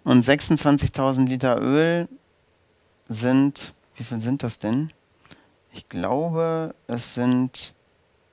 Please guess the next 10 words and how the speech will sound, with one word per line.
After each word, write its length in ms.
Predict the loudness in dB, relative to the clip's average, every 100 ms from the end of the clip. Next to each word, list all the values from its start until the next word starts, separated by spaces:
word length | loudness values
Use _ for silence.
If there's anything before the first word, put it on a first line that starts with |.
| _ _ _
auch 280 | 0 0 2
noch 180 | -2 2
mal 220 | 2 2
fünfzig 580 | 0 0 0 -2 -4 -2
Tonnen. 420 | 0 2 2 0
Das 200 | 0 0
heißt, 240 | -2 0
der 100 | -2
ist 160 | 0 -2
von 400 | -2 0 2 0